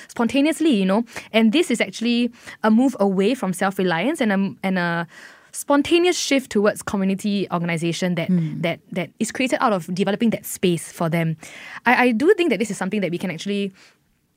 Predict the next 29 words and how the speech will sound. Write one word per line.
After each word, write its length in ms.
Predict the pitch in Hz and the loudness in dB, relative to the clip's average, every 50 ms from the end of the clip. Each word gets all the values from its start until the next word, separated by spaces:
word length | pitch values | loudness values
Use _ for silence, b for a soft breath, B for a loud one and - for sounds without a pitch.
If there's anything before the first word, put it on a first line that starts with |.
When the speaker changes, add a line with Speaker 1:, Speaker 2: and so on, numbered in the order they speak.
| _ - | _ -4
Speaker 1:
look 280 | 208 208 220 226 226 - | 0 2 2 2 0 -2
to, 180 | - - 233 208 | -2 0 2 2
you 100 | 196 180 | 2 2
know, 100 | 175 185 | 0 0
and 140 | 190 185 185 | 0 0 0
it's, 140 | 175 - 190 202 - | -2 -4 -6 -6 -6
it's 140 | 214 - 226 | -4 -2 0
more 160 | 254 294 311 | 2 2 2
of 120 | 277 - | 2 2
a, 300 | 175 170 170 170 165 165 - b b b | 0 -2 -2 -2 -4 -6 -8 b b b
it's 160 | b 214 - | b -2 0
like 200 | 214 269 - - | 2 2 2 2
a 60 | 233 220 | 0 -2
shift 220 | - - - - | -2 -2 -2 0
to 40 | 226 | 0
what 100 | 220 - | 0 0
you 60 | 185 | -2
said, 180 | - - - 190 | -2 -2 -2 -2
you 80 | - 180 | 0 0
know, 160 | 185 180 170 | -2 -2 -2
of 80 | 170 | -4
creating 280 | - - 180 180 - 220 | -4 -4 -4 -2 -2 -2
that 100 | 190 - | -4 -2
multi-purpose 580 | - 175 175 - 208 - 180 170 - 190 180 165 | -2 -2 -2 -2 -4 -4 -4 -2 -2 -2 -2 -2
use 180 | 170 185 180 - | -2 -4 -4 -4
space 540 | - - - 170 160 160 151 - - - - b b | -6 -6 -4 -4 -2 -4 -4 -8 -12 -18 -16 b b
Speaker 2:
Mm. 140 | 196 202 190 | 2 4 6
Speaker 1:
where, 260 | 190 185 180 175 180 170 | 6 4 4 4 2 0
where 280 | 160 180 185 180 175 | 0 0 0 0 0